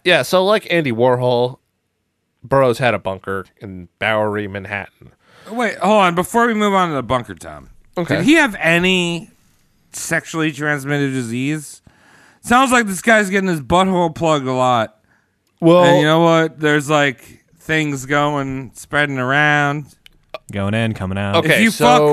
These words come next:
Speaker 2: a lot, you know, you might just get a little clap or something.
Speaker 1: All right, here's the deal with Burroughs. When he was seeing someone, like, dating, I guess,
Speaker 2: Uh-huh.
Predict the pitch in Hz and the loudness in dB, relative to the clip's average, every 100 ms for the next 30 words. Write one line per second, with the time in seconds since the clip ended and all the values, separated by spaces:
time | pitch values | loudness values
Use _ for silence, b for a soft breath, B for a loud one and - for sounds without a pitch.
0 | 151 180 185 196 170 - - 85 - 170 | 4 4 4 4 2 0 -8 -12 -12 -4
1 | 175 180 180 180 180 170 139 139 160 147 | 0 0 0 0 -2 -2 -6 -8 -4 -2
2 | 139 135 127 139 127 123 156 147 139 110 | 0 -2 -2 -2 -4 -4 -2 0 -2 -6
3 | 98 98 80 - _ _ _ _ _ _ | -8 -10 -12 -20 _ _ _ _ _ _
4 | _ _ _ - 151 135 123 175 175 165 | _ _ _ -4 0 2 2 2 2 2
5 | 160 147 123 120 101 82 - - _ _ | 4 2 2 0 0 -6 -14 -20 _ _
6 | _ _ _ - - 131 151 147 180 196 | _ _ _ -20 -10 -2 -2 0 -2 2
7 | 196 147 - - 139 139 151 160 170 160 | 2 2 0 -4 -2 0 0 0 -4 -8
8 | _ _ - - 165 165 170 170 180 - | _ _ -20 -4 0 2 2 2 -2 -14
9 | - _ _ 127 120 104 _ 123 123 135 | -20 _ _ -2 0 -2 _ -4 -2 -2
10 | 143 147 151 - 147 156 156 160 - - | -4 -6 -6 -4 0 2 0 -2 -14 -20
11 | _ _ _ _ - 117 113 | _ _ _ _ -8 -6 -6